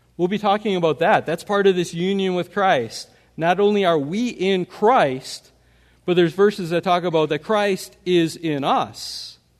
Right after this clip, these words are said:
It goes on and says, "And the life I now live in the flesh, I live by faith in the Son of God, who loved me and gave himself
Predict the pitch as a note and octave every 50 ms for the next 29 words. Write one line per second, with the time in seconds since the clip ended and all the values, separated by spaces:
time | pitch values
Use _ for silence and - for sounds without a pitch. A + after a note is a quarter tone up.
0 | _ _ _ _ _ _ _ _ _ _ _ _ _ _ _ _ _ _ _ _
1 | _ _ _ _ _ _ _ - D3+ - D#3+ E3 E3+ D3+ F3 F3 G3 G#3+ G3 F3
2 | D#3 C#3+ - F3+ D3+ C3+ - D#3+ D#3+ D#3+ D3+ C#3 C3+ E3 G#3+ A#3+ G3+ - D#3+ C#3+
3 | C3+ C3+ D3 F3 G#3+ G#3+ F#3+ F3 C#3+ D3 C3 C3 A#2+ - D#3+ D3 C#3+ C3+ - E3
4 | C3+ B2+ C3 E3 F#3 F3 E3+ C#3+ C3 - - - A3+ A3 F#3 - - - D3+ C#3
5 | C#3 B2+ - - F3 F3+ F#3 E3 D3 F3+ F#3 G#3 E3 A#2+ A2 A#2+ - D3+ C#3 C3+
6 | C#3 D#3 G#3 A#3 - - C#3 B2+ B2 B2 B2 A#2+ - - D3 D#3 F3+ G#3 G#3+ G#3
7 | G#3 G#3+ G3 F3 D#3 - F#3+ E3+ E3+ E3 -